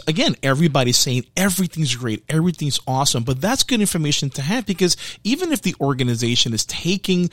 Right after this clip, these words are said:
the, the, the big steps to make sure that the information is confidential, you're right. Sometimes the, the employee themselves or the respondent put in revealing information. So I'm glad you said that, that there's that,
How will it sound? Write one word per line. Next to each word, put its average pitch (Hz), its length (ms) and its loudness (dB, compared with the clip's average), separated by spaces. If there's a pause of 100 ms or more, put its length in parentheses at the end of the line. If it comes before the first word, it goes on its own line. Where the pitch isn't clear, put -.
(240)
the, 170 560 0
the, 143 420 -2
the 135 240 -4
big 156 280 -4
steps - 380 0
to 123 120 -2
make 127 180 -2
sure 151 240 2
that 131 140 -2
the 131 100 -2
information 131 440 -4
is 113 100 0
confidential, 127 640 -2
you're 127 120 0
right. 247 260 0 (220)
Sometimes 220 680 2
the, 156 360 2
the 170 260 2
employee 196 440 2
themselves 180 640 2
or 135 60 -2
the 120 100 -4
respondent 175 640 -2 (260)
put 190 220 4
in 156 120 2
revealing 143 580 2
information. 123 640 0
So 156 160 2
I'm 147 120 4
glad 240 320 -2
you 160 60 -4
said 214 280 2
that, 143 140 2
that 131 180 -2
there's 156 300 0
that, 151 320 0